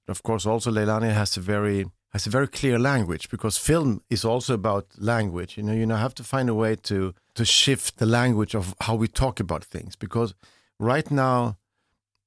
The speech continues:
the whole language explaining, the ex-, I mean, the explanations models of why we have a problem in society, it belongs to them, the market. They explains why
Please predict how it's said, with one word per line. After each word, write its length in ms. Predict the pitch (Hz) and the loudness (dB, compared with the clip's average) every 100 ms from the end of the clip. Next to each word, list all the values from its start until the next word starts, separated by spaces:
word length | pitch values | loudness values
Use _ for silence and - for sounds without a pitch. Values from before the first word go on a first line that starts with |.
| _ _ - - | _ _ -20 -4
the 120 | 127 | 0
whole 260 | 117 147 143 | 2 4 2
language 540 | 135 135 131 120 117 | 2 2 2 0 -2
explaining, 1080 | 104 - - 127 127 123 117 110 104 101 92 _ - - _ | -4 -6 -2 2 2 4 2 2 2 0 -4 _ -20 -20 _
the 80 | 123 | -2
ex-, 120 | 120 - | -2 0
I 40 | |
mean, 140 | 135 143 | 2 4
the 100 | 143 | 4
explanations 720 | 139 - 131 151 160 131 104 | 2 2 2 4 2 2 4
models 560 | 110 117 110 104 92 - | 4 4 2 2 0 -4
of 220 | 113 90 - 107 - | -6 -8 -10 -16 -12
why 320 | 101 104 117 | -2 2 2
we 180 | 113 107 | 2 2
have 160 | 98 98 | 2 0
a 60 | 92 | -2
problem 420 | - 101 87 92 | -2 -2 0 -2
in 60 | |
society, 640 | 90 95 - 92 87 87 117 | -2 -2 -2 -2 -4 -6 -4
it 60 | |
belongs 460 | 101 117 131 127 107 | -2 2 2 2 -2
to 140 | - 101 | -4 -2
them, 460 | 92 104 80 85 92 _ _ _ | 0 0 0 -4 -8 _ _ _
the 80 | 107 | 0
market. 640 | 110 123 107 - 90 85 | 2 2 0 -4 -8 -2
They 200 | 127 139 | 0 2
explains 800 | 131 - - 120 110 101 95 87 - _ _ | 2 0 -2 0 0 0 -2 -4 -8 _ _
why 640 | 104 107 117 113 107 101 | 0 2 4 2 2 0